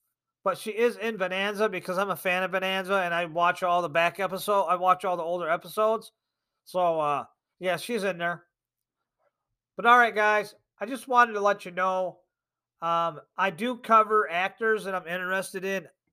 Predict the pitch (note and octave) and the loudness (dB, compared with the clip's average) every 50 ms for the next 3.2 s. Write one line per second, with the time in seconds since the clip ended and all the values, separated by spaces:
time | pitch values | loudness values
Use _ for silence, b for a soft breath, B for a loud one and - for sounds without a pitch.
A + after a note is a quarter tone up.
0 | _ - E3 E3+ E3 F3 E3+ - F3 F3+ F3+ F#3+ F3 - F#3+ G3 F#3+ G3 F#3+ - | _ -4 -4 -2 -2 -2 -4 -2 -2 -2 -2 -2 -4 -6 -6 -6 -4 -6 -6 -8
1 | - - _ _ _ _ _ _ _ _ _ _ _ _ _ - D#3+ G3+ G#3+ G#3 | -12 -20 _ _ _ _ _ _ _ _ _ _ _ _ _ -8 -6 -4 -4 -4
2 | A3 G#3 F#3 E3 F#3 F#3 E3+ D3+ D3+ F3+ E3+ C#3 C#3 C#3 D#3 D#3 D#3+ E3 E3 D3 | -4 -6 -4 -4 -6 -6 -6 -4 -4 -4 -4 -6 -6 -2 0 2 2 2 2 0
3 | C#3 C3+ - | -4 -8 -10